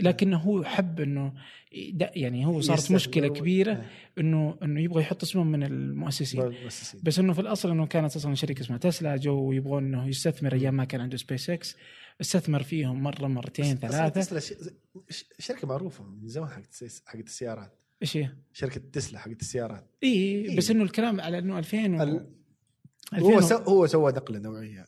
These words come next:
Speaker 2: زي ما جاء ستيف جوبز دفع فلوس وسوى نقلة نوعية.
Speaker 1: إيه.
Speaker 2: إيه.
Speaker 1: فهو بس، فبرضه هو إنه دفع فلوس، ومن ثم الحين
Speaker 2: إيه.
Speaker 1: أصبحوا رئيسه وطلع أصلًا المؤسسين
Speaker 2: بالضبط.
Speaker 1: الأصليين.
Speaker 2: لكن شوف، ترى أنا اللي جذبني إنه قال: "مرينا على أربعة وأربعين مستثمر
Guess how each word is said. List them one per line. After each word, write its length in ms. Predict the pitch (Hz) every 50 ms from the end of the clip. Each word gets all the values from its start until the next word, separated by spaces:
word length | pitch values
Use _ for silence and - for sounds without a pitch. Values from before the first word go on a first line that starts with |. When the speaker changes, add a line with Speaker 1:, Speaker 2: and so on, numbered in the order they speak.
| _ -
Speaker 2:
زي 160 | - 180 180
ما 180 | 160 151 147
جاء 240 | 139 143 160 143 139
ستيف 280 | 131 135 - 147 127 -
جوبز 280 | - 139 127 123 -
دفع 240 | - 147 135 143 127
فلوس 360 | 120 - 135 143 135 131 135
وسوى 240 | - - 143 139 127
نقلة 260 | 123 127 - 127 120
نوعية. 320 | 117 120 123 123 135 143 147
Speaker 1:
إيه. 360 | 226 202 156 135 135 - - - _ _ _
Speaker 2:
إيه. 260 | - 120 107 104 101 - - - - -
Speaker 1:
فهو 400 | - - 190 180 240 277 269 240
بس، 240 | 196 196 180 - -
فبرضه 420 | 160 190 202 190 220 202 165 156 151
هو 220 | 151 185 226 240
إنه 240 | 214 185 170 180 180
دفع 280 | 170 196 185 180 139
فلوس، 280 | 139 151 220 240 220 214
ومن 140 | 190 190 185
ثم 180 | 185 214 214
الحين 200 | 190 160 156 202
Speaker 2:
إيه. 60 | 214 190
Speaker 1:
أصبحوا 320 | 175 - - - - 160
رئيسه 360 | 143 135 170 170 156 - 214
وطلع 400 | 220 208 - 202 175 120 117 143
أصلًا 300 | 143 - 135 135 131 131
المؤسسين 340 | 135 139 147 147 - - 143
Speaker 2:
بالضبط. 160 | 143 143 139 135
Speaker 1:
الأصليين. 440 | - 135 - 135 131 127 127 123
Speaker 2:
لكن 260 | 139 160 185 196 - 196
شوف، 240 | - - 190 -
ترى 240 | 143 131 156 139 139
أنا 100 | 139 135
اللي 120 | 131 127 135
جذبني 640 | 139 165 170 196 170 135 113 101 101 110 113 - _ -
إنه 260 | 123 117 113 117 117
قال: 360 | 123 165 156 143 135 135 135 - - _ _ _ -
"مرينا 420 | 147 131 127 131 151 180 170 143
على 220 | - 131 131 135 135 170
أربعة 260 | 165 156 139 120 -
وأربعين 300 | 139 135 131 143 165 160
مستثمر 540 | 139 123 - - 151 131 - 127 113 98